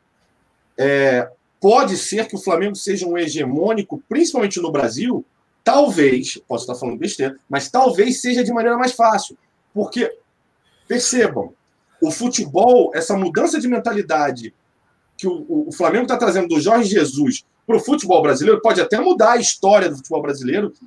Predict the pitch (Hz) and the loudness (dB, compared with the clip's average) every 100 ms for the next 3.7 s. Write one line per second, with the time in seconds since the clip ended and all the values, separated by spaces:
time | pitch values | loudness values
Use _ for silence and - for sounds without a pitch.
0 | - 160 156 - 180 - 147 107 95 - | -4 -4 -2 -6 -6 -6 -6 -6 -10 -16
1 | _ _ _ _ _ 120 156 190 254 247 | _ _ _ _ _ -6 0 2 4 2
2 | 151 190 208 214 196 143 240 302 - 156 | 2 0 2 0 -2 -2 -2 -2 -4 -6
3 | 131 175 156 139 139 156 | -8 -10 -10 -10 -12 -8